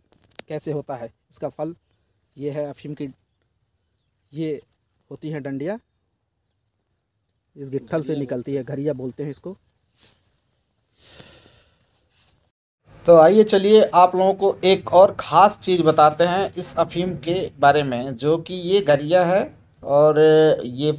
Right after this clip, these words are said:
Speaker 3: फूल जो दिख रहे हैं, फूल के नीचे इसका घरिया होता है। और ये जो घरिया है इसमें होता है पोस्ता दाना, जो हम मसालों में यूज़ करते हैं,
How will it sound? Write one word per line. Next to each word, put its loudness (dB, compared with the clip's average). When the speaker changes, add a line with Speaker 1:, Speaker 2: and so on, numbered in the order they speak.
Speaker 3:
फूल -2
जो 2
दिख -4
रहे -2
हैं, -6
फूल 0
के -2
नीचे -4
इसका 0
घरिया 2
होता 2
है। -10
और -8
ये -2
जो 2
घरिया 4
है 6
इसमें -2
होता 4
है 6
पोस्ता 4
दाना, -4
जो 0
हम -2
मसालों 2
में -6
यूज़ -6
करते -6
हैं, -14